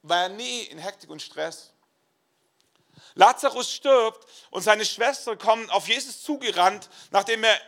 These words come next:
endlich dann ankam im Dorf Bethanien und sagte, „Wenn du früher gekommen wärst, hätte Lazarus nicht sterben müssen.“ Jesus kam aber nicht früher.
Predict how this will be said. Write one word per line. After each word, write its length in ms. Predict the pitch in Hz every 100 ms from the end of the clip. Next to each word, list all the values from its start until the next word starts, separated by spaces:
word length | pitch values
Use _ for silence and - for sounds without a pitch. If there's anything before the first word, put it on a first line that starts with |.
| -
endlich 300 | 220 240 233
dann 140 | 220
ankam 480 | 165 247 285 208 196
im 120 | 190 214
Dorf 320 | 247 247 - - -
Bethanien 580 | 185 202 247 254 202
und 100 | 190
sagte, 400 | 190 202 196 208 - - - -
„Wenn 280 | 208 285
du 120 | 277 247
früher 440 | - 262 294 339
gekommen 600 | 247 196 190 247 240 233
wärst, 720 | 277 302 254 220 226 - - _ _ _ _ _ _ _ _
hätte 300 | 226 269 233
Lazarus 720 | 226 269 302 - 190 180 175
nicht 160 | 185 180
sterben 320 | 208 180 165
müssen.“ 400 | 208 - 185 160 _ _ _ _ _ _ _ _ _ _ _ _ _ _ _ _ _ _ _ _ _ _ _ _ _ _ _ _ _ _ _ _ -
Jesus 280 | 170 160
kam 240 | - 185 185
aber 140 | 151
nicht 180 | 165 -
früher. 440 | - 156 151 151